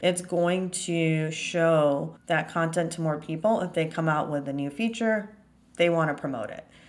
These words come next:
And that's, you know, that's literally how it works. What's gonna happen is,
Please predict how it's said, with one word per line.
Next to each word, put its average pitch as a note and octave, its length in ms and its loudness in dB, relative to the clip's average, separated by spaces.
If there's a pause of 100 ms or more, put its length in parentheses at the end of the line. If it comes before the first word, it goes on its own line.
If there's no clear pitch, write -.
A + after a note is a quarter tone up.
(200)
And D#3+ 140 0
that's, D#3 320 4
you F3 100 -4
know, D#3+ 140 2
that's D#3+ 260 2
literally E3 380 2
how D3+ 180 -2
it - 60 -10
works. - 420 -4 (360)
What's A#3+ 220 6
gonna C4+ 200 4
happen G3+ 400 2
is, E3 480 2